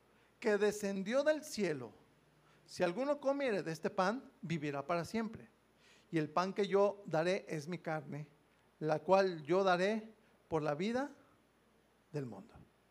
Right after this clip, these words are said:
Ahí está, o sea, "Yo soy el pan de vida". ¿Que qué? Que los salvo, que los redimo con el sacrificio que hago. ¿Sí? Entonces, aquí es donde se aplican alabanzas,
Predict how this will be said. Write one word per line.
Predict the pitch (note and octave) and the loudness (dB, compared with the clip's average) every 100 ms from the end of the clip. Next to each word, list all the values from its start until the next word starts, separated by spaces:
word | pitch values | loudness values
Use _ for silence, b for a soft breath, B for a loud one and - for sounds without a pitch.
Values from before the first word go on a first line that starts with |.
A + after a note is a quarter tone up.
| _ _ _ - | _ _ _ -16
Ahí | D3 | -12
está, | B2+ - | -12 -14
o | A2+ | -20
sea, | - - b b b - | -20 -20 b b b -10
"Yo | E3+ | -8
soy | G#3+ G#3 | -2 -2
el | G#3 | 0
pan | G3+ | -2
de | F3 | -2
vida". | D#3 C3 - | -2 -2 -6
¿Que | D3+ | -2
qué? | G3+ G#3 - - - | 0 0 -6 -16 -2
Que | F#3 | 2
los | E3 D3+ - - | 2 0 -2 0
salvo, | G3+ G#3 G#3+ G#3 G#3 | 6 6 6 2 0
que | F#3+ F3+ | 2 2
los | E3 D3+ C3+ | 2 -2 -2
redimo | D#3 D3 E3 G3 G3 A#3 C4+ - _ _ _ _ _ _ _ _ _ _ | 0 0 -2 -2 0 0 -2 -14 _ _ _ _ _ _ _ _ _ _
con | F3 F3 | -4 -2
el | D#3 | -2
sacrificio | D#3 C#3+ C#3 C3+ C3 C#3 | -8 -10 -12 -10 -8 -8
que | C#3 C3+ | -6 -6
hago. | D#3 - - _ _ _ _ _ _ _ _ | -6 -8 -16 _ _ _ _ _ _ _ _
¿Sí? | - C3 - B B B - | -16 -16 -16 B B B -14
Entonces, | C#3+ F3 E3+ F3+ D#3+ - b b | -2 0 0 -2 -4 -10 b b
aquí | E3 - A#3+ | -10 -6 -4
es | |
donde | B3 A#3 A3 | -2 -2 -2
se | G#3+ | -2
aplican | - G#3+ - G#3 G#3+ G#3 - | -4 -4 -2 0 0 -4 -2
alabanzas, | D#3+ F#3 G#3+ A#3+ - F3 F3+ - | 2 4 4 2 0 0 -2 -6